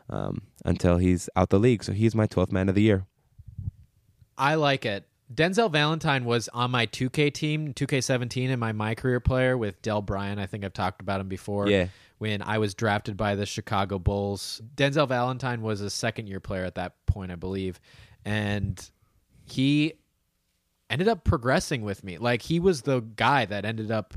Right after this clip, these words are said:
Speaker 2: like, getting really good with me. And it was, there were some other players that I was like, "Oh, why aren't they getting good? Because now they're a lot better," or whatever. And, like, Zach LaVine wasn't playing, but Denzel Valentine was playing.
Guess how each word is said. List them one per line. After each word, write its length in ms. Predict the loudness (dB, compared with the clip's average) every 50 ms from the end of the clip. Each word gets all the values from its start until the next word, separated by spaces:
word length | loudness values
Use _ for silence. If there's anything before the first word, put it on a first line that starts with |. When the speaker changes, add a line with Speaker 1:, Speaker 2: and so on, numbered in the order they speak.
| -14 _ -4
Speaker 2:
like, 260 | -2 -2 -2 -2 -2
getting 220 | -2 0 0 0
really 240 | 0 0 0 0 0
good 200 | 0 0 0 0
with 180 | 0 -2 -6 -6
me. 160 | -8 -8 -6
And 100 | -6 -6
it 100 | -6 -4
was, 260 | -4 -6 -6 -8 -12 _ _ _ -20 -20 _ _ 0
there 120 | 0 2
were 60 | 2
some 200 | 0 -2 -4 -4 0
other 240 | 2 2 4 4 2
players 440 | 2 2 0 0 0 0 -2 -4 -4
that 80 | -4
I 100 | -2 -2
was 160 | -2 -2 -2
like, 320 | -4 -4 -4 -4 -6 -8 -14 _ _ _ _ _ _ _ _ _
"Oh, 160 | -2 0 0 0
why 380 | 0 0 0 2 2 2 0
aren't 180 | 0 -2 -2 0
they 160 | 0 0 0
getting 300 | 0 -2 -4 -6 -6 -8
good? 200 | -8 -8 -8 -6
Because 480 | -6 -6 -4 -4 -4 -4 -4 -6 -8 -6
now 360 | -4 -2 0 0 0 -2 -4 -8 -10 -6
they're 160 | -4 -2 0 0
a 80 | 0
lot 240 | -2 -4 -6 -8 -8
better," 340 | -8 -8 -6 -6 -8 -8 -8 -6
or 80 | -6
whatever. 480 | -2 2 2 2 2 2 0 -6 -8 -10
And, 160 | -12 -12 -10
like, 320 | -8 -6 -6 -8 -8 -12 _ _ _ -20 -20 _ _ -10 -2
Zach 300 | 2 4 4 4 2 0
LaVine 380 | -4 -4 -4 -4 -4 -4 -4
wasn't 340 | -6 -6 -6 -6 -8 -12 -12
playing, 420 | -10 -8 -8 -8 -8 -8 -10 -14 -18 _ _ _
but 320 | 0 0 0 0 -4 -8 _ _ _ _ _ _ -20 -10 -4
Denzel 400 | -2 -2 0 0 2 0 2 0
Valentine 560 | 0 -2 -2 0 -2 -2 -2 0 0 0 2 0
was 160 | 0 -2 -2
playing. 420 | -2 0 2 2 2 0 -2 -4